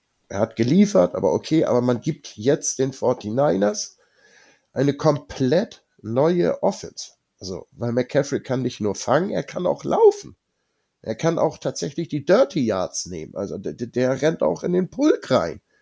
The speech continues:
wenn's sein muss. Und, und kriegt das hin. Er war verletzt die letzten zwei Saison, äh, Saisons bei den Panthers und die Panthers gehen jetzt, äh,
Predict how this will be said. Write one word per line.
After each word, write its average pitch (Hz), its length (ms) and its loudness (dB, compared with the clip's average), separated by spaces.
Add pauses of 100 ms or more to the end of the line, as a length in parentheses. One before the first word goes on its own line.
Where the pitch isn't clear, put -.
(100)
wenn's 113 220 0
sein 95 280 0
muss. - 400 -10
Und, 110 360 -6
und - 260 -2
kriegt 143 240 -2
das 127 240 2
hin. 196 300 0 (540)
Er 147 240 2
war 196 320 4 (120)
verletzt - 800 2
die 208 80 -2
letzten 220 440 -4
zwei 214 240 0
Saison, 214 420 0
äh, 190 260 0
Saisons 190 480 -2
bei 95 140 -4
den 92 200 -2
Panthers 87 540 0
und 143 220 -2
die 127 80 -4
Panthers 147 480 -2
gehen 131 240 -2
jetzt, 127 380 -2
äh, 107 280 0